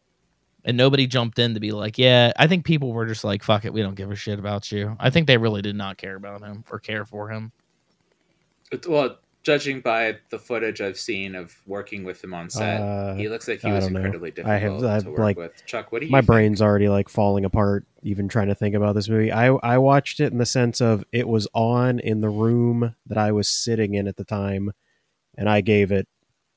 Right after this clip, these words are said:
Speaker 3: my bare minimum <laughs> attention 'cause I just couldn't, I just could not handle it. I turned it off multiple times 'cause I, and I, I didn't think I was even gonna finish watching it before we recorded today.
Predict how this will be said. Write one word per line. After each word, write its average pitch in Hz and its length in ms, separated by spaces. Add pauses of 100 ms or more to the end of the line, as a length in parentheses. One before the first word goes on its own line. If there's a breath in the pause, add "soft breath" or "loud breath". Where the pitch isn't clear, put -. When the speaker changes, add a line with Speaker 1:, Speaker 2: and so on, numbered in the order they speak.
Speaker 3:
my 98 260
bare 92 340
minimum 98 640
<laughs> - 80
attention 113 500
'cause - 300
I 107 40
just - 280
couldn't, 107 380 (340 loud breath)
I 120 160
just 107 200
could 98 200
not 95 220
handle 101 360
it. 101 160
I 123 80
turned 127 300
it 107 80
off 104 280 (140)
multiple 101 480
times 101 460
'cause 95 180
I, 98 200 (500 soft breath)
and 101 100
I, 101 220 (160)
I 107 160
didn't 98 200
think 95 160
I 98 80
was 95 140
even 98 160
gonna 98 160
finish 98 300
watching 98 400
it 98 160
before 98 260
we 98 100
recorded 98 440
today. 101 300